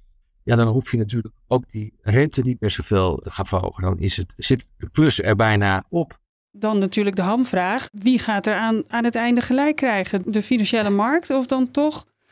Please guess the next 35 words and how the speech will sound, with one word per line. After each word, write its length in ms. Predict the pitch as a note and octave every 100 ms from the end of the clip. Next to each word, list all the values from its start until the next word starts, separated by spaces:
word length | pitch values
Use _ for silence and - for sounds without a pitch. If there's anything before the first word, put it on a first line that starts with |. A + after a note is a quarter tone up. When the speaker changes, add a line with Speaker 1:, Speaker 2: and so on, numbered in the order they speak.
| -
Speaker 2:
de 200 | A3+ A#3
behoudende 460 | B3 C4 C#4 B3+
bankiers 600 | A#3+ B3+ C#4 C4 B3 -
bij 160 | A#3+ A#3+
het 100 | A#3+
I 140 | B3+
M 180 | C4 A#3+
F? 160 | F#3 - _ _ _ _ _
Speaker 1:
Ik 180 | D3+ C#3
zou 180 | D#3+
het 100 | D3
je 80 | -
niet, 320 | C#3 F3+ -
eh, 400 | D3 C#3 C3 B2+ A#2+
durven 260 | B2 A#2+ -
te 80 |
zeggen, 320 | G2 F2 E2 -
eerlijk 180 | E2+
gezegd. 440 | - G#2+ - - - _ _
Wat 220 | - C#3+ A#2
wel 220 | C#3 F3
zo 100 | D3+
is, 320 | C3+ C#3 -
in 60 | -
ieder 200 | D3+ C#3
geval, 520 | - B2 A#2+ A#2 A#2
is 340 | - A#2 A2+ -
dat, 280 | A2+ G#2 -
eh, 260 | G2+ G2+
wat 140 | A#2 B2
de 80 | -
uitkomst 340 | C3 C3 A2+
ook 140 | G#2+
mag 200 | G2+ G2
zijn: 360 | - A2 B2 C#3+